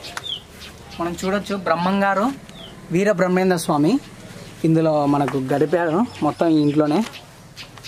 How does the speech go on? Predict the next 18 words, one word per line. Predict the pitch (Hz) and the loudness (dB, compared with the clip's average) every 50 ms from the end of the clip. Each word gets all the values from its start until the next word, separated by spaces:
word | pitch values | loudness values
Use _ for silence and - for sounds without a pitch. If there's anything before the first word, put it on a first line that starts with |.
| - - - - - - - - - 165 | -18 -18 -18 -20 -20 -20 -16 -4 0 4
ఈ | |
ఇంటి | 160 165 165 165 156 175 175 | 4 6 6 4 4 4 4
ఆడిపిల్లనే | 160 160 156 156 151 170 156 156 156 165 | 4 2 2 2 2 4 4 4 4 4
ఆయన | 175 170 156 143 143 | 2 2 2 2 2
పెళ్లి | 135 123 - 143 147 156 160 | 0 0 0 2 4 4 4
చేసుకున్నారు, | 147 131 - - 151 139 135 139 147 208 240 - - - - - - - - - - - - - - - - - - - - - - - - - - - - - - | 4 2 0 -2 -2 0 0 2 2 0 0 -2 -6 -18 -20 -20 -20 -20 -20 -20 -20 -20 -20 -20 -20 -20 -20 -20 -20 -20 -20 -20 -20 -20 -20 -20 -20 -20 -16 -12 -6
గోవిందమాంబ. | 160 131 156 156 156 165 165 165 160 151 147 143 139 139 139 147 185 220 - - - - - - - - - - - - - - - - - - - - - - - - - - - - - - - - - | -2 0 2 2 4 4 4 4 4 2 2 2 2 2 2 2 0 -2 -6 -10 -20 -20 -20 -20 -20 -20 -20 -20 -20 -20 -20 -20 -20 -20 -20 -20 -20 -20 -20 -20 -20 -20 -20 -20 -20 -20 -20 -18 -14 -10 -6
ఇదే | 220 165 151 156 156 156 | -2 0 2 2 2 4
మొత్తం | 156 151 143 - - - 208 196 170 | 2 2 0 -2 -2 0 0 0 0
శిథిలావస్థ | - 180 160 156 165 170 165 160 151 143 - 160 | 2 2 2 4 4 2 2 0 -2 -2 0 0
అయిపోయింది. | 147 139 135 143 139 139 139 156 196 202 - - - - - - - - - - - - - | 0 0 2 0 0 2 2 2 0 -2 -4 -10 -20 -20 -20 -20 -20 -20 -20 -20 -16 -8 -6
ఎటువంటి | - 143 - - 160 160 175 170 170 156 170 165 | -6 -2 0 2 2 4 4 4 4 4 4 4
వాడకంలో | 156 151 151 156 160 165 156 165 156 156 160 160 160 | 4 2 2 2 0 0 2 2 4 4 6 4 4
అనేది | 147 151 147 143 151 170 | 2 2 2 2 2 0
అసలు | 151 - - 165 151 | 0 0 -2 -2 0
ఈ | 147 139 139 | 2 2 2
ఇల్లు | 139 139 147 156 | 4 4 4 4
లేదు. | 151 135 135 135 139 170 | 2 2 0 0 0 0